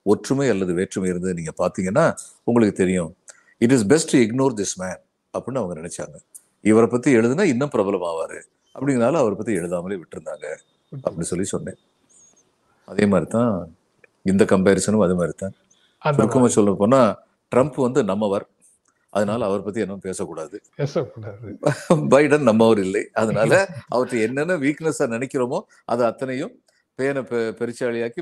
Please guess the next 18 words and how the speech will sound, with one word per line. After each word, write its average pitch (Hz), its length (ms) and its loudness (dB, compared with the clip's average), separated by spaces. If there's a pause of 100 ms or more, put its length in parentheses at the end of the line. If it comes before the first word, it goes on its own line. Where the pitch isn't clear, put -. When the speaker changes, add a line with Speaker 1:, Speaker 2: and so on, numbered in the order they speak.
(140)
Speaker 1:
பெருச்சாளியை 120 440 -6 (100)
பெருமாளாக்கணும் 101 580 -8
அப்படின்னு 107 200 -16
சொல்லி 95 300 -8
நினைக்கிறாங்க. 80 520 -10 (360)
அவ்வளவு. 82 420 -8 (1300)
Speaker 2:
ஆ, 117 320 -10
அதுக்கப்புறம் 156 460 2
இன்னொரு 127 1300 0
செய்தி 147 300 -2
சார், 156 200 0
இரண்டு 151 320 2
மூன்று 151 260 -2
நாட்களுக்கு 147 480 -4
முன்னால 147 640 2
ஒரு 131 160 -2
மூணு 175 260 0
நாள், 165 520 0